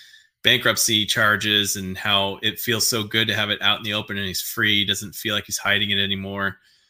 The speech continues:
So he's, and obviously it showed on the ice this year. Absolutely.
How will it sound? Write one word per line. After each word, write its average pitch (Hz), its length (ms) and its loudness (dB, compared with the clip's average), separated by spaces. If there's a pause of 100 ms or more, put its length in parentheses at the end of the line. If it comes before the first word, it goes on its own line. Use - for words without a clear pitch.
(140)
So 107 240 0
he's, 107 420 0
and 107 220 2
obviously 117 400 4
it 110 100 2
showed 127 240 4
on 120 100 2
the 113 120 4
ice 107 200 4
this 110 220 0
year. 107 220 -2
Absolutely. 104 800 0